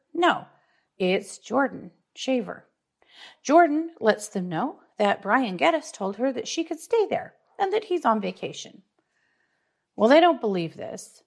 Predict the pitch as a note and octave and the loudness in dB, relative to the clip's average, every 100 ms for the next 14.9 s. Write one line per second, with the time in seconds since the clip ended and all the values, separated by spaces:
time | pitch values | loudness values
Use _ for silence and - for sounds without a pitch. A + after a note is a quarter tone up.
0 | _ _ - C#4+ C#4 B3 - G3+ A#3+ C#4 | _ _ -4 2 4 2 0 -8 -4 -4
1 | A3 F#3 E3 E3+ F#3+ F#3 A3 - D4+ - | -2 -2 -2 -4 -4 -4 -4 -6 -10 0
2 | D#4+ D4 B3+ G#3 F3+ E3+ E3 - D#3 A3 | 0 0 -2 -2 -4 -8 -8 -6 -6 -6
3 | - _ _ _ _ _ _ _ _ _ | -12 _ _ _ _ _ _ _ _ _
4 | - D4+ A3 C#4+ E4 D#4 A3 D#3+ D#3 G1+ | -2 0 2 2 2 0 -2 -2 -6 -6
5 | - - _ _ _ _ _ _ G#3+ A#3 | -8 -16 _ _ _ _ _ _ 0 0
6 | A#3 B3 B3 - A3+ - - C#4+ C#4+ C#4+ | 2 -2 -2 -6 -6 -8 -6 -4 -2 -4
7 | A3+ A#3+ G#3 E3+ F3 - F#3 - C#4 C#4+ | -2 -2 -4 -6 -8 -10 -12 -8 -8 -8
8 | - A3 G3+ F3 F3 F3+ - - - F3+ | -8 -8 -8 0 0 0 -4 -20 -10 -8
9 | E3 D3 E3 - _ _ _ _ _ _ | -8 -10 -16 -18 _ _ _ _ _ _
10 | - F#3 G3 F#3+ D#3+ F#3 E3 - - - | 0 2 2 0 -4 -2 -2 -4 -14 -20
11 | _ _ _ _ _ _ - D#4+ D#4 D#4 | _ _ _ _ _ _ 4 6 6 2
12 | A#3+ B3 D4+ D#4+ D#4+ D#4+ D#4 D4 - A#3 | -2 -4 0 0 0 -2 -4 -6 2 2
13 | A3+ D4 C#4 B3 G3 G3 F#3+ F3+ F3+ E3+ | 2 -4 -4 -4 -4 -4 -4 0 0 0
14 | F#3 A#3+ D4+ - D4+ G3 D#3 D#3 E3 | -2 -2 -2 -4 -4 -4 -4 -4 -6